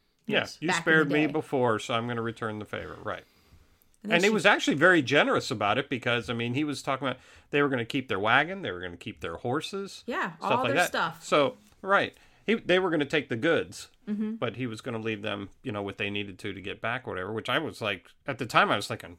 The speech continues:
Speaker 1: "Well, damn, that's really nice of him."
Speaker 2: I know, it
Speaker 3: That's
Speaker 2: was,
Speaker 3: good.
Speaker 2: it was surprisingly good.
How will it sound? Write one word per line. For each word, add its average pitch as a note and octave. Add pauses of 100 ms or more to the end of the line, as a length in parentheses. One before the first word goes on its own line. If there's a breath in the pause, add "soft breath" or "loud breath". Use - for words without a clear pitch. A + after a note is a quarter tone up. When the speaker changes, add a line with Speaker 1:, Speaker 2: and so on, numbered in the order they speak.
(100)
Speaker 1:
"Well, F#2
damn, D#3+
that's B2
really F#2
nice C3
of F#2+
him." -
Speaker 2:
I -
know, -
it - (180)
Speaker 3:
That's A#2+
Speaker 2:
was, -
Speaker 3:
good. D#3+
Speaker 2:
it D#3+
was C#3
surprisingly C3+
good. F#2